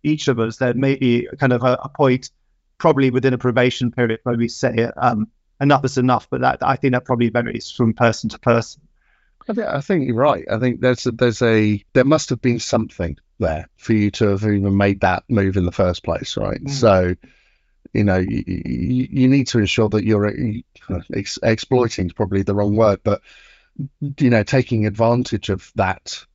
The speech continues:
Speaker 2: thing that you saw as much as you possibly can.
Speaker 1: Mm.
Speaker 2: But you're right, it's, it is all about communication in my view. It's all about that safe space, that ability to fail and not fail and feel bad about it, but fail and learn from it.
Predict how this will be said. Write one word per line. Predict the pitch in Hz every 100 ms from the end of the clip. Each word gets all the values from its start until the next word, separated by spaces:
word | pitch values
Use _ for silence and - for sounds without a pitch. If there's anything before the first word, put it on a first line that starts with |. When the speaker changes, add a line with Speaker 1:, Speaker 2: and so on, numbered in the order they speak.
| _ - -
Speaker 2:
thing | - 120 107
that | 98 -
you | 98
saw | - 123 104 87
as | 92
much | 127 143 139 107 -
as | 104
you | 104
possibly | 107 95 - 95 92
can. | 113 98 92 101 -
Speaker 1:
Mm. | 123
Speaker 2:
But | 131
you're | 151
right, | 165 107 85
it's, | 110 - -
it | - 123
is | 123 123 117 - -
all | 113 104
about | 92 90 -
communication | 101 90 110 - 92
in | 80
my | 82 85
view. | 87 82
It's | - - 117
all | 110 95
about | 87 95 85 - _ _ _ _ _ -
that | 117 95 -
safe | - 92 -
space, | - 87 85 -
that | 107 -
ability | 98 104 98 - 92 85
to | - 98 92 - _
fail | - - 90 85 85 - - _ _ 107
and | 107 101 98 -
not | 113 117 101
fail | - - 104 101 104
and | 104 101 98 101
feel | - 101
bad | 90 107 95
about | 85 78 82
it, | 104 -
but | 95
fail | - 107 98
and | 98
learn | 101 101 87
from | 85
it. | 69